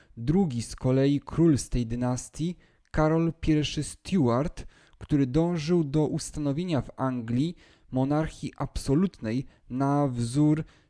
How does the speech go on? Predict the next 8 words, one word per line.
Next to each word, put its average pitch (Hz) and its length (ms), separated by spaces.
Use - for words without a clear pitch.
tej, 139 300
która 139 320
zapanowała 135 840
we 120 160
Francji, - 680
starając 139 680
się 147 320
ograniczyć 147 880